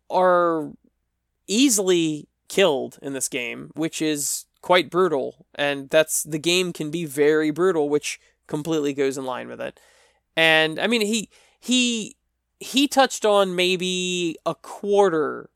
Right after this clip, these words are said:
of what's in the book, and then kind of panned it and said it wasn't. I mean, hi-, the only major criticism he gave that actually had some merit to it is he doesn't like how you roll high for shooting, but then fighting in melee is a fight skill.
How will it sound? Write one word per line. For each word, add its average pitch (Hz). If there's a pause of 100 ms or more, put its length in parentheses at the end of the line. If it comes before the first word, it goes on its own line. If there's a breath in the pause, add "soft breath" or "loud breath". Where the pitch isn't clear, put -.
(240)
of 147
what's 151
in 143
the 139
book, 131 (880)
and 160
then 160
kind 165
of 151
panned 160
it 127
and 135
said 139
it 135
wasn't. 135
I -
mean, 180 (540 soft breath)
hi-, 196
the 214
only 269
major 196
criticism 170
he 165
gave 160
that 143
actually 151
had 147
some 143
merit 135
to 135
it 135
is -
he 151
doesn't 156
like 190
how 180
you 170
roll 151
high 143
for 156
shooting, 170 (500)
but 143
then 156
fighting 156
in 151
melee 147
is 135
a 135
fight 139
skill. -